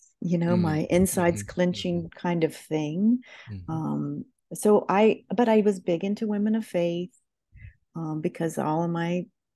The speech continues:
Speaker 1: you know, church people went, and I, and I liked that. And so I, I
Speaker 2: Mm-hmm.
Speaker 1: did do some of those things.
Speaker 2: Mm-hmm.
Speaker 1: I actually fell way more into the evangelical church than I did, um, the Methodist church, just because I listened to Christian radio. I read all those Christian,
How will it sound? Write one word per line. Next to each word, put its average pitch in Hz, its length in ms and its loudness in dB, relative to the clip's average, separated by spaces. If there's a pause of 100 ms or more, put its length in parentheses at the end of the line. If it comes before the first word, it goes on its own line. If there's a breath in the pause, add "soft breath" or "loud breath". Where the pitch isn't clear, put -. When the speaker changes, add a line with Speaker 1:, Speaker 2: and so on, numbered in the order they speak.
Speaker 1:
you 180 140 -4
know, 175 60 -6
church - 340 -10
people 180 320 -4
went, 160 280 -4
and 160 120 -6
I, 165 180 -4
and 180 120 -2
I 214 160 2
liked 175 440 0
that. 196 440 0
And 190 100 -2
so 226 160 2
I, 226 60 4
I - 40 4
Speaker 2:
Mm-hmm. 226 140 -2
Speaker 1:
did 294 240 0
do 185 160 0
some 175 260 -4
of 190 140 -4
those 220 300 0
things. 233 320 2 (100)
Speaker 2:
Mm-hmm. 104 340 -10
Speaker 1:
I 202 60 0
actually - 300 0
fell 233 360 2
way 175 280 4
more 208 320 4
into 208 280 -2
the 175 140 -2
evangelical 160 680 -4
church 233 440 0
than 180 140 0
I 165 100 0
did, 165 420 4 (540 loud breath)
um, 143 480 -2 (540)
the 156 140 -4
Methodist 208 540 0
church, 240 300 0
just 180 240 -6
because 165 400 -2
I - 100 0
listened 143 360 -2
to 165 60 -4
Christian 156 420 -6
radio. 185 720 4
I 156 100 -2
read 151 240 -4
all 170 160 0
those 175 200 -4
Christian, 170 560 -4